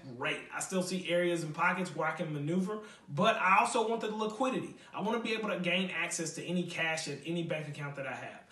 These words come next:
My four oh one K, for many of us, it's taking a beating. Relax. It's gonna recover over time. And just like your investments will over time.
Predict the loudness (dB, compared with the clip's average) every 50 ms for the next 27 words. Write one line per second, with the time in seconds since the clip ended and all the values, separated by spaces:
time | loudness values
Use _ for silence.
0 | -18 -18 -14 -8 -6 -6 -6 -2 2 2 2 4 4 4 4 2 2 2 2 4
1 | 4 2 2 0 0 0 2 2 2 2 2 2 2 4 4 4 2 0 -2 -2
2 | 0 0 0 0 0 2 2 2 2 0 -2 -4 -4 -2 -2 -2 0 2 2 4
3 | 6 4 4 4 2 -2 -10 -16 -20 _ _ -6 -4 -4 -4 -2 -4 -4 -6 -6
4 | -8 -12 -16 -16 -12 -12 -10 -6 -6 -4 -2 -2 -2 -4 -4 -6 -8 -8 -8 -8
5 | -8 -8 -10 -10 -10 -10 -8 -6 -6 -4 -4 -6 -6 -10 -12 -16 -18 -12 -8 -6
6 | -2 0 2 2 4 4 2 2 2 2 0 0 2 2 2 0 0 -2 -4 -6
7 | -6 -6 -6 -6 -6 -6 -8 -10 -12 -8 -4 -2 -2 -2 -2 -4 -6 -6 -6 -6
8 | -2 -2 -2 -2 -2 -4 -8